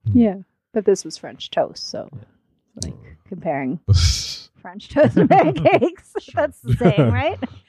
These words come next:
Speaker 2: Now, on the box, they showed pieces, like, one had eye, like, they had eyes and, like, little <laughs> hands and
Speaker 1: Oh,
Speaker 2: legs, and
Speaker 1: yeah.
Speaker 2: I had to get that out of my <laughs> mind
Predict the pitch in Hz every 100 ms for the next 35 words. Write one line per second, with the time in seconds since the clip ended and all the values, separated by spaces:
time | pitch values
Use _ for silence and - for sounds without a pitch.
0 | - 101 - _ _ _ 294 294 - 311
1 | 339 294 226 262 311 - _ 214 214 208
2 | - 240 220 208 _ - 220 - 214 185
3 | 220 196 208 208 202 - 208 214 208 202
4 | - 208 196 208 220 - 208 202 214 208
5 | 208 226 240 226 240 262 311 480 - -
6 | 320 339 330 339 262 269 311 285 277 254
7 | 131 302 294 254 247 - 247 254 247 247
8 | 320 - 403 349 440 339